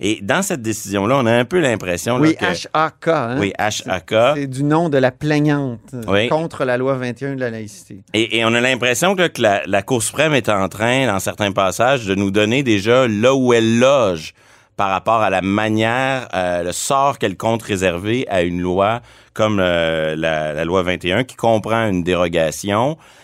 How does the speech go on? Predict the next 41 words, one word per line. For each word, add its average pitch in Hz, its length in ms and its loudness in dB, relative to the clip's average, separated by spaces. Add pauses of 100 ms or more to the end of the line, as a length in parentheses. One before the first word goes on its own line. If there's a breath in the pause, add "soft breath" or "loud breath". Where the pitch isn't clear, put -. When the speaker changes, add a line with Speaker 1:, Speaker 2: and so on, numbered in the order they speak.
(120)
Speaker 1:
mais 90 160 -4
qu'on 101 160 0
attaque 123 380 -4
quand 95 220 0
même 110 320 -2
en 90 100 -2
utilisant 87 540 -6
quoi ? 123 500 -2
Des 92 280 -2
règles 110 380 0
non 95 240 -2
écrites. - 480 -10 (420 loud breath)
Donc, 104 320 -2
c'est - 180 -2
la 123 100 2
même 120 140 2
chose 160 220 -2
un 104 160 2
petit - 380 -8
peu, 139 340 2
en 87 80 -2
tout - 80 -16
cas 120 140 2
dans 90 200 -2
le 85 120 -2
dossier 87 420 -6
Toronto 90 480 -2
contre, 80 380 -4
euh, 78 180 -2
le 78 80 -8
gouvernement 78 560 -4
Ford, 170 320 -2 (420 loud breath)
c'est 95 160 -8
que 104 280 2 (360 soft breath)
le, 90 440 4
la 85 120 -2
protection 147 920 -2
du 107 100 -10
droit 87 280 -2
de 76 80 -10
vote, - 760 -2